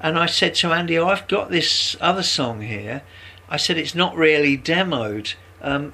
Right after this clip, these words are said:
so I played it to him in the kitchen or something. He said, "That's not half bad. We should use that."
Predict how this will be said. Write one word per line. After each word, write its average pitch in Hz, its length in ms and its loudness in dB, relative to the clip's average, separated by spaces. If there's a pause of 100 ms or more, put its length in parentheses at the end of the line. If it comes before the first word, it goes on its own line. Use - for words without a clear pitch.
so 175 160 0
I 160 60 4
played 170 340 2
it 156 120 -6
to - 140 2
him 139 120 2
in 135 60 -4
the 135 80 -4
kitchen - 540 0
or 123 100 -6
something. 113 360 -8
He 113 120 -10
said, 127 240 -6
"That's - 280 -2
not 135 160 -4
half 104 320 -6
bad. 131 280 -2
We 147 80 -2
should 127 260 -4
use 165 260 -2
that." 127 380 -4